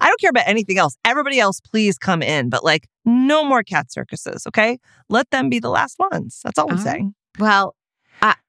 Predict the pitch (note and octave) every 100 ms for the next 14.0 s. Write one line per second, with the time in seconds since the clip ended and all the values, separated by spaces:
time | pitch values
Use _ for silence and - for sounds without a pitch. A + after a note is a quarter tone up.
0 | - E3 - B3 C4 C4 B3+ B3 D4+ F#3
1 | F3 A#3+ A3+ G#3+ G3 - _ - G3 G3
2 | - F3+ F#3 - F3+ F3+ E3+ - - F3+
3 | E3 D3 E3 D#3+ D#3 D#3 D#3+ D3 D3+ D3+
4 | D#3 D#3 D3+ _ - - - _ A3 A3
5 | A3 A#3+ C3+ - - B3 C4+ C#4 B3 -
6 | F#3+ E3+ E3 E3 - _ - G3 - F3+
7 | - F3 E3 D#3+ D3+ D3+ - _ _ _
8 | _ _ D#3+ C#3 B2 - - E3+ _ -
9 | D3+ - F#3+ F3+ D#3+ - D#3 D3+ - _
10 | _ _ - F#3+ F#3+ - G3 F3 E3+ D#3+
11 | D#3+ D#3+ - - E3 D3 D3 C#3+ - _
12 | _ _ _ - F#3 F#3 - - G#3 F#3
13 | E3 D3+ D3+ C#3+ D3 - D#3 C#3+ C#3+ C#3+